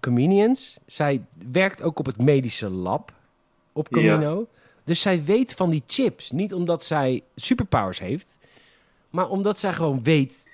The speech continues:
Speaker 1: van hoe dat werkt. Want zij, zij helpt mee in de medic bay van die, van die clones.
Speaker 2: Nee, ik denk dat er meer aan de hand is. Ik bedoel, ze wist ook heel veel over de jongens van de Bad Batch. Dat was best gek, want ze wist precies wie ze waren.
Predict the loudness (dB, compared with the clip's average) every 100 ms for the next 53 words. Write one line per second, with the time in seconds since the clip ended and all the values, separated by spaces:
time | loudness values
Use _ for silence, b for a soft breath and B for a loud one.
0 | -4 -2 -2 -4 -4 -2 0 0 0 -4
1 | -6 -4 -2 -2 -4 -4 -2 0 0 -2
2 | 0 4 4 4 2 0 2 0 -2 -2
3 | -2 -2 -4 -6 -8 _ _ -6 -4 0
4 | 0 0 -4 -12 -20 _ -8 -2 2 2
5 | 2 2 2 2 0 2 2 2 -2 -4
6 | -8 -6 -6 -4 -4 -4 -4 -2 0 0
7 | 0 0 0 0 2 2 0 0 -2 0
8 | 0 -2 -2 -2 2 2 2 -2 -2 -6
9 | -12 _ _ _ -6 -4 -2 -2 -4 -6
10 | -6 -4 -2 0 0 -2 -6 -4 -4 -4
11 | -2 0 0 0 -4 -10